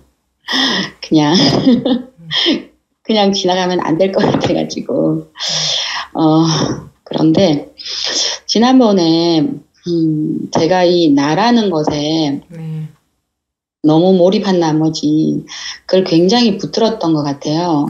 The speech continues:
Speaker 2: 네.
Speaker 1: 그래서 제가 어떤 나의 자리가 있다라는 생각에 그걸 자꾸 붙드니까
Speaker 2: 음.
Speaker 1: 이게 도로 안 되더라고요.
Speaker 2: 음.
Speaker 1: 그래서 이제, 음, 스님한테 그때 한번 또 생각으로 흐르고 있다라는 말씀을 듣고,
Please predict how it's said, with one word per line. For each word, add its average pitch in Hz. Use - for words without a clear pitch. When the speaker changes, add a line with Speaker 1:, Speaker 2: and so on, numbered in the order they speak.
Speaker 2:
네. 170
Speaker 1:
그래서 185
제가 165
어떤 165
나의 156
자리가 175
있다라는 185
생각에 160
그걸 165
자꾸 160
붙드니까 156
Speaker 2:
음. 170
Speaker 1:
이게 -
도로 175
안 170
되더라고요. 151
Speaker 2:
음. 160
Speaker 1:
그래서 185
이제, 156
음, 156
스님한테 165
그때 -
한번 151
또 160
생각으로 185
흐르고 175
있다라는 156
말씀을 151
듣고, 156